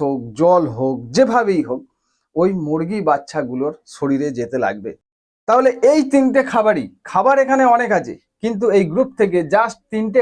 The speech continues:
খাবার আপনাকে বেছে নিতে হবে, যে খাবারগুলো আপনি নিয়মিত খাওয়ালেই আপনার মুরগির না তো লাগবে লিভার টনিক, না লাগবে কৃমির ওষুধ, না আপনার মুরগি নানা রকম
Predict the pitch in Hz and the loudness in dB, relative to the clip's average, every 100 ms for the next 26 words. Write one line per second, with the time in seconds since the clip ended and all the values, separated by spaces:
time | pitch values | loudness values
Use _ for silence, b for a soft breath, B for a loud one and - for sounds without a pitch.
0 | - 180 175 156 151 165 160 240 - _ | 2 2 2 2 0 -4 -4 -8 -10 _
1 | _ _ 135 214 240 180 135 135 110 117 | _ _ 0 2 2 0 -2 -2 -4 -2
2 | 143 202 202 147 160 160 202 247 131 135 | 0 0 0 0 2 2 0 0 0 -4
3 | 131 135 135 135 156 170 202 226 233 b | -6 -4 -4 -4 -2 0 2 2 0 b
4 | b b 180 214 247 240 208 214 196 226 | b b -2 0 0 0 0 0 0 -4
5 | 196 160 196 202 196 185 170 156 170 180 | -4 0 2 2 2 2 2 0 2 0
6 | - 190 185 165 151 165 175 170 156 143 | 0 0 0 0 2 4 4 2 0 -4
7 | 135 165 190 185 175 180 170 _ _ 160 | -6 -4 -2 -4 -6 -8 -14 _ _ 0
8 | 208 269 240 220 226 269 254 240 226 214 | 2 4 2 -2 0 0 2 0 2 2
9 | 202 202 196 | 2 0 -2